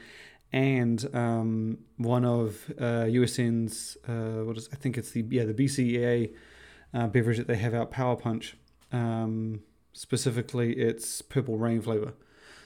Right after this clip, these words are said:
That one is, um, another one that'll have, like, a wrapper on the outside. It has its own message on the back. So if you just, you know, you grab any of those products, you're in South Africa, grab any of those products, turn them around, you see that message,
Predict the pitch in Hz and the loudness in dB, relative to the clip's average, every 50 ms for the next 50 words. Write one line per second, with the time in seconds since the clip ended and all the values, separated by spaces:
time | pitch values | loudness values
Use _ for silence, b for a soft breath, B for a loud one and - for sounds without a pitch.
0 | B - - 127 127 123 120 120 117 113 117 117 110 104 120 120 117 113 113 120 | B 0 2 2 4 4 2 2 2 2 2 2 0 0 0 0 0 0 0 0
1 | 120 113 113 110 110 107 107 110 104 95 120 110 113 113 113 - 117 107 117 117 | 0 2 0 0 0 -2 -2 -4 -4 -4 -4 -2 -2 -2 -2 -2 0 0 2 0
2 | 110 - 120 113 113 110 110 117 - - - 120 117 120 131 143 131 110 - 123 | 0 0 -2 -2 -2 -2 -4 -4 -6 -6 -4 -4 -2 2 2 2 2 2 0 0
3 | 113 113 113 113 113 - 113 113 117 117 113 107 113 113 113 117 - - B B | 0 0 0 0 -2 -2 -4 -2 -2 -2 -2 0 0 0 0 -2 -4 -8 B B
4 | B B B B B B - - 127 120 117 107 - 127 120 113 113 120 113 117 | B B B B B B -4 0 2 2 2 2 2 0 0 2 0 0 -2 -2
5 | 139 - - _ _ _ _ _ _ _ - 147 131 127 120 117 113 113 120 120 | -6 -10 -14 _ _ _ _ _ _ _ -2 0 0 2 2 2 0 -2 -4 -6
6 | 117 - - - - 127 123 117 120 120 117 117 117 117 113 - - 120 117 113 | -8 -12 -16 -6 0 2 2 4 4 2 2 2 2 0 0 0 0 0 0 0
7 | - - - 123 117 123 131 127 - 123 113 113 113 104 - 113 113 147 160 143 | -2 -6 -6 -2 0 0 0 0 0 -2 -2 -2 -4 -6 -8 -4 0 2 4 4
8 | 131 127 123 120 113 113 - 127 117 117 110 110 - B B B B B B - | 4 4 4 2 0 0 0 0 0 0 0 -2 -6 B B B B B B -8
9 | - - 180 139 123 117 120 120 120 120 113 117 - 135 127 117 117 117 117 110 | -6 -2 0 2 2 2 2 2 2 0 0 0 0 0 2 2 2 2 0 0
10 | 120 110 107 - - - | -2 -4 -4 -8 -12 -14